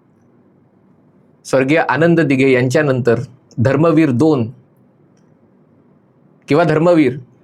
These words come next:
ही पदवी जर कोणाला दिली जाऊ शकत असेल, तर ती एकनाथ शिंदे, त्याचे पात्र व्यक्ती आहेत. शिवसेनेचं केवळ पुनरुज्जीवन करण्याची जबाबदारी त्यांनी स्वतःच्या खांद्यावर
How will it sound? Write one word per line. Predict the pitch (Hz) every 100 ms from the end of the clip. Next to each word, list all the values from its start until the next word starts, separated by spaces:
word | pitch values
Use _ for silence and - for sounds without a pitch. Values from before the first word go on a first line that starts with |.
| _ _
ही | -
पदवी | 185 151 131 143
जर | 135 160
कोणाला | 127 131 127 120
दिली | 117 151 185
जाऊ | 143 143
शकत | - 131 117
असेल, | 110 101 85 _ _ _ _ _ _ -
तर | 151 160
ती | 160 139 143 - _ _ _ _ _ _ -
एकनाथ | 120 143 147 147
शिंदे, | 131 123 127 165 - _ _ _ _ _ _ _ _ _
त्याचे | 135 117 143
पात्र | 143 147 147 135 110 - -
व्यक्ती | 123 117 - 143
आहेत. | - 120 127 127 _ _ _ _ _ _ _ _ _ _ _ _ _ _
शिवसेनेचं | - 190 208 196 170 160 160 190
केवळ | 185 143 170
पुनरुज्जीवन | 170 160 202 180 190 190
करण्याची | 175 156 151 143 139 143 - _ -
जबाबदारी | 123 139 160 147 135 120 139 _ _ _ _ _ -
त्यांनी | 143 156
स्वतःच्या | 165 127 165 160 180 170
खांद्यावर | 147 143 139 131